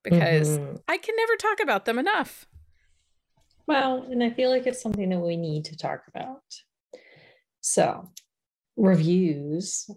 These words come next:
Speaker 2: are
Speaker 1: Yeah.
Speaker 2: a big thing.
Speaker 1: Well, they are, and there's been
Speaker 2: Well,
Speaker 1: some
Speaker 2: they're
Speaker 1: discussion about them over on, um,
Speaker 2: The TikTok.
Speaker 1: the TikTok, which, you know, I'm ragey half the time about the TikTok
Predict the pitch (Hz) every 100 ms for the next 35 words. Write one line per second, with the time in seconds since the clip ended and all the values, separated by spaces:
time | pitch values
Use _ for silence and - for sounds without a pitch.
0 | 170 160 165 311 - - 220 247 - -
1 | - - - _ - - - 370 415 359
2 | 381 403 403 - 302 294 285 277 294 311
3 | 294 320 294 - - - _ 294 262 -
4 | 262 240 226 240 233 226 214 220 220 214
5 | - 202 202 196 196 196 - - 196 175
6 | 170 165 160 160 - _ _ _ _ 170
7 | 180 180 175 - 170 180 - - - -
8 | 254 277 254 226 226 262 - - - _
9 | 233 269 - - - - _ _ _ -
10 | 262 240 220 214 240 233 220 214 214 226
11 | 208 220 208 202 208 208 196 196 185 185
12 | 180 - - 202 208 185 190 185 165